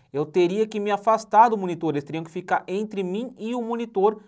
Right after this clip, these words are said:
com consequência, eu teria que ficar longe do monitor. Tanto na minha casa quanto no meu escritório, as minhas mesas são adaptadas de forma que eu consiga deixar o teclado e o mouse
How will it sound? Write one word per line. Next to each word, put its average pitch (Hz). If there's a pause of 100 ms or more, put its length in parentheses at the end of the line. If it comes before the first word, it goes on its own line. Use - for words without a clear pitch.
(140)
com 226
consequência, 226
eu 226
teria 233
que -
ficar -
longe 220
do 208
monitor. 208 (200)
Tanto 294
na 294
minha 262
casa 190
quanto 185
no 185
meu 180
escritório, 180
as 156
minhas 220
mesas 180
são 180
adaptadas 170 (300)
de 165
forma 170
que 170
eu 165
consiga 185
deixar 180
o 120
teclado 196
e 165
o 151
mouse 143